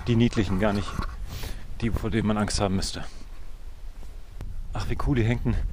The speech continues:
ein Rettungsring. Und zwar gehe ich ja hier an dem Zaun entlang, so ein, so ein, so ein, so ein, ich würd sagen, es ist ein Wildzaun, so einen Meter hoch ungefähr,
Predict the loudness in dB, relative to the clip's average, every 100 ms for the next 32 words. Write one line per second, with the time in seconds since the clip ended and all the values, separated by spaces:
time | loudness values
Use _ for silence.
0 | 0 2 2 2 0 2 2 2 0 -4
1 | -4 -4 -4 -4 -6 -8 -8 -6 -6 -8
2 | -6 -4 -2 0 -2 -6 -10 -10 -10 -10
3 | -12 -10 -12 -8 -6 -6 -6 -6 -4 -2
4 | 0 4 4 2 -6 -14 -12 -12 -10 -10
5 | -12 -10 -8 -8 -4 -2 -2 -4 -6 -6
6 | -8 -10 -10 -12 -10 -12 -12 -14 -14 -12
7 | -12 -14 -14 -12 -10 -8 -6 0 2 2
8 | -2 -4 -4 -4 -8 -8 -10 -14 -16 -14
9 | -14 -14 -14 -12 -10 -10 -10 -6 -4 -2
10 | 0 0 -2 -6 -6 -6 -6